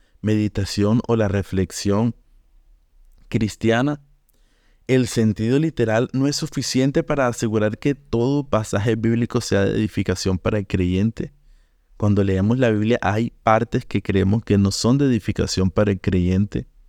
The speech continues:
Y para finalizar, quiero mencionar la posibilidad de que podamos estar pensando que nuestra forma de interpretar es la correcta. Pero así pensaban los teólogos de la Edad Media,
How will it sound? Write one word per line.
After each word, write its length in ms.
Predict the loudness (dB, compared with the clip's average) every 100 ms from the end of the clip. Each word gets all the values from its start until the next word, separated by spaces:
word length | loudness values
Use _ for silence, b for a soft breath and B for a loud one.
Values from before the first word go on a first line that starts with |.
| -20 _ -20 -20 -20 -20 -20 -20 -10 -4
Y 100 | 0
para 220 | 2 2
finalizar, 800 | 0 0 2 0 0 0 0 -2
quiero 240 | 0 2
mencionar 520 | 2 0 0 2 0 0
la 120 | 0
posibilidad 640 | 0 0 0 2 2 0
de 380 | 2 0 0 -6 -8
que 120 | -6
podamos 500 | -2 -2 0 -2 -2
estar 340 | -4 -2 -2
pensando 440 | 0 0 2 2 2
que 100 | 2
nuestra 360 | 2 0 -4
forma 320 | -2 0 2
de 60 | 2
interpretar 720 | 0 0 -2 -2 -4 -2 -6 -4
es 260 | -2 -2 -2
la 160 | -2
correcta. 600 | -2 -2 0 -2 -8 -20 _ _ _ _ _ _ -4
Pero 160 | -2
así 160 | -2 -2
pensaban 440 | 0 0 0 2
los 160 | 0 0
teólogos 420 | 0 2 2 0
de 100 | 0
la 120 | 0
Edad 220 | -2 -2
Media, 500 | 0 0 0 -4 -8